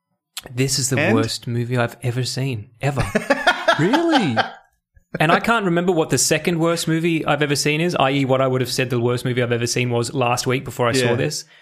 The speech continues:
Speaker 1: But
Speaker 3: 'Cause
Speaker 1: whatever
Speaker 3: this
Speaker 1: it
Speaker 3: is
Speaker 1: was,
Speaker 3: just so much
Speaker 1: this
Speaker 3: more
Speaker 1: is
Speaker 3: worse.
Speaker 1: so much worse.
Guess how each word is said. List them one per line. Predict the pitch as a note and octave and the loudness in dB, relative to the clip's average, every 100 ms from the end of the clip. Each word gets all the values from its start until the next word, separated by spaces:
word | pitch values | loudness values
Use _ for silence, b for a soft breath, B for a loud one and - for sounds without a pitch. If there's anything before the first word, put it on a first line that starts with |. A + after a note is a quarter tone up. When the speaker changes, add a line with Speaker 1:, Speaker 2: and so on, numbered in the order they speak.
| b | b
Speaker 1:
But | A#2 C3 C3 - | 0 0 0 -2
Speaker 3:
'Cause | D#3+ C#3+ | -2 2
Speaker 1:
whatever | D#3 E3 F3 | 2 4 2
Speaker 3:
this | C#3 | 4
Speaker 1:
it | |
Speaker 3:
is | C#3 | 4
Speaker 1:
was, | F3 | 4
Speaker 3:
just | D3+ - | 0 2
so | D#3+ D3 | 2 2
much | D3 C#3+ | 2 4
Speaker 1:
this | D#3+ | 4
Speaker 3:
more | C#3 | 4
Speaker 1:
is | B2+ | 4
Speaker 3:
worse. | B2+ G3+ - | 4 2 0
Speaker 1:
so | F#3+ A3+ A#3 | 2 2 2
much | G3 D3 - | 2 0 0
worse. | A#2+ G#2+ - - - | -2 -2 -2 -6 -6